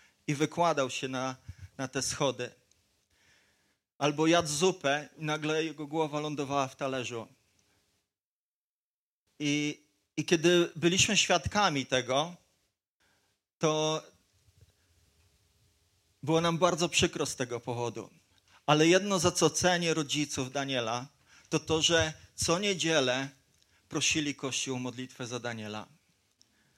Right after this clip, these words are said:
To trwało ponad rok. Co niedzielę modliliśmy się i ich wytrwałość, ich determinacja, ich domaganie się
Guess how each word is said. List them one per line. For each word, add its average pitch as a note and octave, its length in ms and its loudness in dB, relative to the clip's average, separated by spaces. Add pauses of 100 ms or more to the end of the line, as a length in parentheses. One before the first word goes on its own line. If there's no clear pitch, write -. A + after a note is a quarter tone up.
(100)
To D#3 100 -2
trwało D3+ 340 -2
ponad D3 380 -4
rok. B2 420 -4 (580)
Co F3+ 260 -2
niedzielę D#3 600 2 (180)
modliliśmy C#3+ 600 -6
się C3+ 240 -8 (360)
i F3 200 2
ich F#3 120 2
wytrwałość, F#3 840 4
ich C#3 100 -8
determinacja, F3+ 1120 0 (300)
ich D3+ 140 -6
domaganie G3 720 4
się C#3+ 420 -2